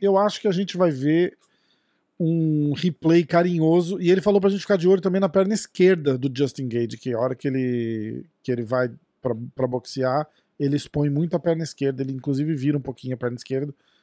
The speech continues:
que dá pro Charles entrar com o chute. Eu acho que a gente vai ver uma situação bem parecida do que a gente viu com o, com o Dustin. E,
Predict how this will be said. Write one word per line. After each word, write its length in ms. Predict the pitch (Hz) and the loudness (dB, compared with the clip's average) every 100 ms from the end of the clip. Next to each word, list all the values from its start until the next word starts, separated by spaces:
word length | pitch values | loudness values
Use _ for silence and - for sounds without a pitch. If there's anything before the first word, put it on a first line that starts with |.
| _ | _
que 120 | _ 127 | _ -4
dá 160 | 135 | -4
pro 120 | 135 | -4
Charles 380 | 147 - 135 143 | -6 -2 -2 -2
entrar 280 | 143 135 135 | -8 -6 -8
com 100 | - | -6
o 40 | |
chute. 400 | 160 - - - _ _ _ _ _ _ _ _ _ | -12 -10 -14 -16 _ _ _ _ _ _ _ _ _
Eu 220 | 302 359 | 2 4
acho 540 | 240 175 - - 285 339 _ - - - _ _ | 6 2 -2 -2 -2 -2 _ -20 -20 -20 _ _
que 100 | 180 | -2
a 80 | 160 | 0
gente 360 | 139 160 156 | -2 -6 -6
vai 220 | 151 156 | 0 0
ver 440 | 147 120 131 139 147 - - - | 0 -2 0 0 -2 -10 -20 -12
uma 340 | 147 147 135 | -4 -2 -2
situação 420 | 131 - 139 - | -6 -6 -6 -4
bem 360 | 147 175 370 392 | -4 -2 -2 -4
parecida 640 | - 233 185 - 196 202 202 | 0 2 2 0 -2 0 0
do 160 | 180 | -2
que 100 | 180 | -2
a 60 | 196 | -2
gente 220 | 185 175 | 0 -2
viu 200 | 156 175 | 0 0
com 200 | 165 180 185 | 0 -2 0
o, 840 | 185 180 170 151 143 135 131 120 117 _ _ _ _ | 2 2 2 0 0 -2 -2 -4 -8 _ _ _ _
com 160 | 170 | -6
o 40 | 196 | -4
Dustin. 500 | 151 139 - 117 123 _ _ _ _ | -4 -4 -10 -16 -16 _ _ _ _
E, 120 | - | -2